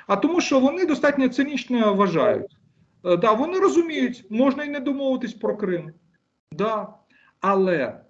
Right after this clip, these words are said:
важливо, щоб, е, Путін не застосував ядерну зброю. Тому хай йдуть переговори, хай вони не дадуть результату, хай буде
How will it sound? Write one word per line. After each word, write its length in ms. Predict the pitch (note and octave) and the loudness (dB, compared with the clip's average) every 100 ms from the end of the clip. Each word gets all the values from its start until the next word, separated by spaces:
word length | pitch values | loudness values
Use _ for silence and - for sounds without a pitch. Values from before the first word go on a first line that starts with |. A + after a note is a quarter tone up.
| - | -8
важливо, 720 | D3+ E3+ F3 B3+ D#4 E3+ - | -2 -2 0 -2 0 -2 -4
щоб, 300 | - D#3 C3+ | -6 -6 -4
е, 920 | B2 - - _ _ _ D#3 C3+ B2 A#2 | -4 -4 -16 _ _ _ -2 0 0 0
Путін 340 | A#3+ C#4+ C4 F#3+ | 0 2 2 0
не 100 | E3 | -2
застосував 640 | D3+ - C#3 - F#3 F#3+ | -4 -6 -8 -2 0 0
ядерну 380 | D3 D3 C#3+ C3 | -2 -4 -6 -6
зброю. 440 | A#2 A2+ G2 F#2+ - _ - | -8 -6 -6 -8 -12 _ 0
Тому 540 | B3 A3 D3 G#2 - - _ _ | 2 4 2 0 -4 -6 _ _
хай 560 | - E3 E3 G#3 B3+ B3 | -8 0 2 4 4 4
йдуть 360 | E3+ G#3+ A3 - | 2 -2 -2 -2
переговори, 800 | F#3 E3+ D#3+ D3 C3+ C3 G#2+ - _ _ _ | 0 0 -2 0 0 0 -4 -10 _ _ _
хай 280 | - F#3+ A#3 | -4 2 2
вони 220 | A#3+ A#3 | 4 4
не 120 | A3+ | 2
дадуть 360 | G3+ G#3 A3+ - | 2 0 0 0
результату, 960 | G3+ F3 F#3+ - D3 C#3 A#2 - A2+ - _ _ | 2 2 0 0 -2 -4 -4 -10 -16 -18 _ _
хай 280 | - G#3+ A#3 | 0 4 4
буде 400 | G#3 B3 A3+ | 2 2 2